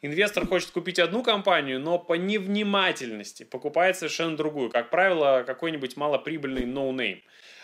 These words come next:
Ошибки из-за подобных сделок оцениваются в миллионы долларов ежегодно.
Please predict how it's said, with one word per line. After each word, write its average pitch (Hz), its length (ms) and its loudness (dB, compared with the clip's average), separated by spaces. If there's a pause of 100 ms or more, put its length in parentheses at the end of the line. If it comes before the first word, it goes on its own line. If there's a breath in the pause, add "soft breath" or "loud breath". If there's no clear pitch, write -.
Ошибки 220 520 -2
из-за 170 500 0
подобных 175 680 2
сделок 185 380 2
оцениваются 156 880 0
в 127 100 -12
миллионы 170 400 2
долларов 151 420 2
ежегодно. 135 600 -4